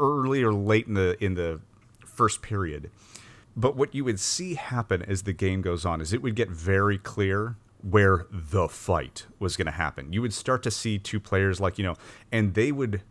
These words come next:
hang on this tension the whole game so that the audience is on the edge of their seats, not because of the game, but because they're like, "We know it's coming."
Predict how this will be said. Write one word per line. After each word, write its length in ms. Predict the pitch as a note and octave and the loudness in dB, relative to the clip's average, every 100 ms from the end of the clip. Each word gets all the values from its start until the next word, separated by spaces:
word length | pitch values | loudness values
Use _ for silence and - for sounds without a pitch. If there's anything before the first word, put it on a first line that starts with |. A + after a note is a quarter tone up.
| - - | -20 -20
hang 640 | - - A2+ B2 D3 D#3 | -16 -2 2 2 2 -2
on 300 | - A#2+ A#2 | 2 4 4
this 200 | G#2 G2 | 4 0
tension 480 | - A2 G#2+ - F2+ | -2 0 0 0 -2
the 80 | E2 | -2
whole 300 | - F#2+ F#2+ | -4 -2 0
game 320 | G2 F#2+ E2 | 0 0 -2
so 120 | - | 0
that 140 | F#2+ F2+ - - | 0 -2 -8 -12
the 220 | F#2 G#2 | -6 -2
audience 420 | G2+ B2 D#3 C#3+ | 4 4 4 -4
is 140 | A#2 G2+ | -4 -4
on 380 | G#2 G2 F#2+ F#2 - | 0 0 0 -4 -10
the 120 | F2+ | -2
edge 160 | A2+ A#2 | 0 0
of 40 | |
their 80 | A#2 | -4
seats, 300 | - A2 - | -2 -4 0
not 160 | G2 G#2 | -2 0
because 220 | F#3 E3 | -6 -6
of 40 | |
the 60 | C3 | -6
game, 400 | G#2+ A#2+ D2+ B1+ - _ - - | -4 -4 -6 -10 -18 _ -20 -4
but 100 | G#2 G2+ | -2 0
because 260 | G#2+ G#2 | 2 2
they're 100 | G#2 | 4
like, 260 | G2 F#2+ - - | 2 0 -4 -8
"We 300 | F#2+ A#2 B2+ | 0 2 2
know 540 | F#2+ F#2 F#2 G#2 E2 | 0 0 4 4 4
it's 240 | F#2 F#2+ - | 0 -2 -4
coming." 480 | - G2+ D2+ C#2 | 0 0 0 -10